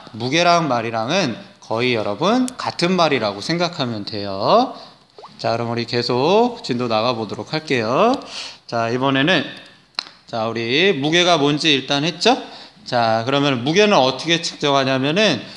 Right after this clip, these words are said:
여러분 그림에 나와 있는 것처럼 여기 이렇게 그림이 나와 있죠? 뭐로 측정할 수 있냐면은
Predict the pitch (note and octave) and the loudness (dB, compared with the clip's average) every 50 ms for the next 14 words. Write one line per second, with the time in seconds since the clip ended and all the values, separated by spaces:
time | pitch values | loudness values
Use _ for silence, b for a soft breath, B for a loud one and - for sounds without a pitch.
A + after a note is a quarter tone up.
0 | B B B B B2 B2 C3 C3+ C3 C3+ C3+ B2+ - D3 C#3+ D3+ D3+ D3 D3 C3 | B B B B -4 -2 0 0 2 0 -2 0 0 2 2 2 2 2 2 4
1 | B2 B2 B2 B2 B2 B2 A#2+ A#2+ A#2+ A#2+ A#2 A2+ A2 - - C#3 D#3+ D#3 C3 A#2 | 4 4 4 4 2 2 0 0 -2 -2 -2 -4 -4 -2 0 2 2 2 2 0
2 | A#2+ A#2+ B2 A#2+ A#2+ A#2 A2+ - - - - C3+ B2+ B2+ C3 B2+ A2 G#2 G#2 G#2+ | 0 0 0 0 -2 -2 -4 -8 -12 -8 -6 -4 -2 -2 -2 -2 -2 -2 0 -2
3 | A2 A2 G#2+ - - F3+ G#3 A#3+ A3+ - - A#2 A#2+ B2 C3+ C3+ - - - C3+ | -2 -4 -6 0 2 2 2 2 2 -2 -2 0 0 0 0 -2 -6 -8 -4 -2
4 | B2 A#2+ A#2+ A#2 - - B2 A2+ A2+ A2+ A2+ A2+ A2 A#2 B2 D#3+ G3+ A3 A#3+ C4+ | 0 0 0 -2 -2 -4 -6 -4 -4 -4 -6 -6 -4 -4 0 2 2 2 2 0
5 | C4+ | -2